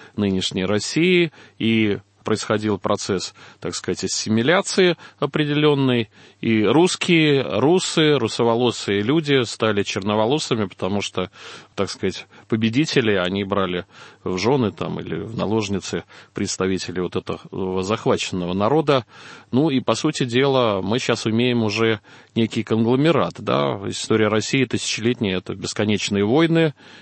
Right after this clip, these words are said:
это вторжение других этносов. Но всё-таки, э, вернусь к большевистскому периоду, к коммунистическому. Красному проекту удалось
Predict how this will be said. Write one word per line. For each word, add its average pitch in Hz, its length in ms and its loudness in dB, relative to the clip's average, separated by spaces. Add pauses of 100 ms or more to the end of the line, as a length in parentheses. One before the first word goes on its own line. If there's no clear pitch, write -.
(120)
это 92 760 -2
вторжение 92 680 -4 (280)
других 92 480 -6 (200)
этносов. 147 640 0 (680)
Но 135 100 0
всё-таки, 180 420 2
э, 170 120 4
вернусь 127 1400 0
к 113 220 0
большевистскому 123 800 -2
периоду, 113 760 -2
к - 40 -20
коммунистическому. 104 1000 -2 (440)
Красному 131 500 0
проекту 131 540 0
удалось 139 580 0